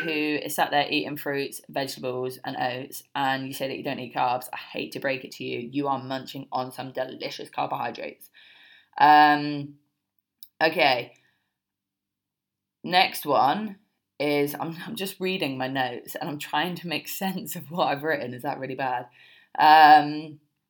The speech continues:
okay, so spot reducing fat. I have women come to me and they say, like, "Oh, I just wanna lose, like, some fat on my belly. I just wanna lose some fat on my arms."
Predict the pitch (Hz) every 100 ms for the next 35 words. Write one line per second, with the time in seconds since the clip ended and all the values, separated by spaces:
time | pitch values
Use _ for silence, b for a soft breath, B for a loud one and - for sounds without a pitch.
0 | _ _ _ _ _ - 180 185 170 139
1 | - 185 170 165 170 165 - - - 190
2 | - 180 180 160 165 160 - 131 127 -
3 | b b b b b - 185 202 214 208
4 | 185 180 180 165 156 156 160 151 151 147
5 | 147 147 143 147 143 143 143 147 151 160
6 | - 156 147 143 143 143 139 139 - -
7 | 151 143 147 135 131 131 185 190 185 175
8 | 151 147 139 139 139 139 139 139 131 127
9 | 175 180 175 180